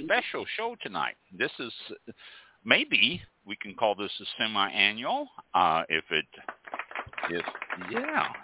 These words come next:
if everybody wants to do that, we can do a semi-annual special cigar show. We have four guys on joining us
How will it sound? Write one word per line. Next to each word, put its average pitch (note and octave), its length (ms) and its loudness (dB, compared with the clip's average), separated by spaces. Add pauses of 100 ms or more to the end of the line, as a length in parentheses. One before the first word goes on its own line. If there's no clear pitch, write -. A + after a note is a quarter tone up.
(120)
if - 120 -8
everybody F#2 400 2
wants F#2 240 2
to F2+ 80 -12
do B2+ 260 -2
that, G#2+ 300 8
we G#2 120 -2
can F#2 180 -10
do F2+ 140 0
a E2 60 -2 (100)
semi-annual F2+ 840 2 (120)
special G#2 380 4
cigar A2+ 400 4
show. F2 260 2 (440)
We E3+ 220 6
have C3 500 4 (480)
four C#3 200 -2
guys F#2+ 400 2 (360)
on F2 300 -2 (340)
joining A2 320 -2
us F2 120 2